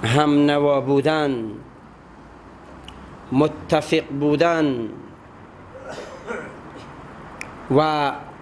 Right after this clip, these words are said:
معنای دیگرش تسلیم شدن، خود را سپردند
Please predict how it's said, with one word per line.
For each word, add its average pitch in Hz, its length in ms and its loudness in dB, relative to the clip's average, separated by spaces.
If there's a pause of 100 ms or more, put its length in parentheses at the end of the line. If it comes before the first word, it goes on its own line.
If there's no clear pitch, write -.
(400)
معنای 151 600 4
دیگرش 165 800 0 (1300)
تسلیم 143 600 2
شدن، 143 680 0 (1160)
خود 151 340 2
را 160 280 4
سپردند 147 1200 0